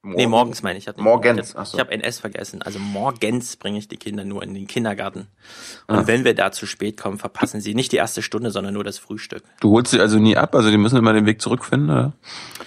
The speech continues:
Speaker 1: Genau, ja. Das ist harte Frankfurter Schule.
Speaker 2: Das ist Erziehung. Wahrscheinlich.
Speaker 1: <laughs> Sozusagen.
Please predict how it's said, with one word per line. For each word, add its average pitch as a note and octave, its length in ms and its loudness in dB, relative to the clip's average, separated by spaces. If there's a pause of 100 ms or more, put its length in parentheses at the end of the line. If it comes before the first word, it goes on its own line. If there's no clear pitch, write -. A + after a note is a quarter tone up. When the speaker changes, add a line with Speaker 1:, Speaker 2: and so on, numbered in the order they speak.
(260)
Speaker 1:
Genau, A#2 340 0
ja. A2 340 -2 (500)
Das G#2+ 160 -8
ist - 320 -8
harte A#2+ 240 -2
Frankfurter A#2+ 500 -4
Schule. C#3+ 380 -8 (560)
Speaker 2:
Das - 160 -6
ist G2+ 100 -10
Erziehung. - 480 2 (480)
Wahrscheinlich. - 380 -12 (480)
Speaker 1:
<laughs> - 480 -20
Sozusagen. A2 720 -8